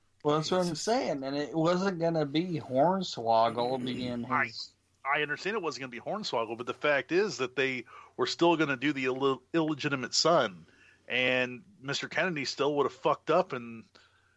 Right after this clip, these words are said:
Speaker 3: you're telling me that
Speaker 2: Yeah, the ultimate story was gonna be something to the effect of Vince died,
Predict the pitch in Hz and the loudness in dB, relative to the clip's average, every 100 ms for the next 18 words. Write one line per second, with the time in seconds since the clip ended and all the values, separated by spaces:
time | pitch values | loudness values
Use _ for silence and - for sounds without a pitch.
0 | _ _ - 147 156 151 147 151 151 143 | _ _ -12 0 2 2 0 -6 -6 -8
1 | 127 _ _ _ _ _ - 175 180 170 | -10 _ _ _ _ _ 0 4 6 6
2 | 180 226 - 170 123 - 165 165 147 113 | 6 4 4 2 2 0 4 6 6 4
3 | 107 117 113 110 - 123 120 123 113 110 | 0 0 2 0 2 2 2 2 2 2
4 | 110 - 123 113 104 98 113 120 - 104 | 0 2 0 0 -2 2 2 2 0 2
5 | 104 110 113 120 123 | 4 6 6 6 4